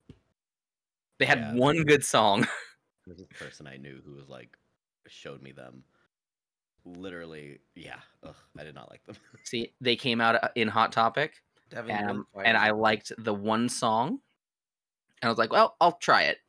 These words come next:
Speaker 1: you know, sure.
Speaker 2: Yeah, yeah.
Speaker 1: And then, nope.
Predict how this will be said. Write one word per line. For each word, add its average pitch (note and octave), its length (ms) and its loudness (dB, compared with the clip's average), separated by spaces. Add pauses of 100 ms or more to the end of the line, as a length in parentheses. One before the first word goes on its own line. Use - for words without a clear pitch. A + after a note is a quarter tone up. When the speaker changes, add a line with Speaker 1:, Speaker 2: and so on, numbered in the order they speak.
(100)
Speaker 1:
you A2+ 100 -6
know, C#2 120 -6 (300)
sure. F#2+ 380 -2
Speaker 2:
Yeah, - 180 -6 (280)
yeah. - 100 -18 (100)
Speaker 1:
And G#2+ 120 0
then, G2 280 -2 (1000)
nope. - 300 -16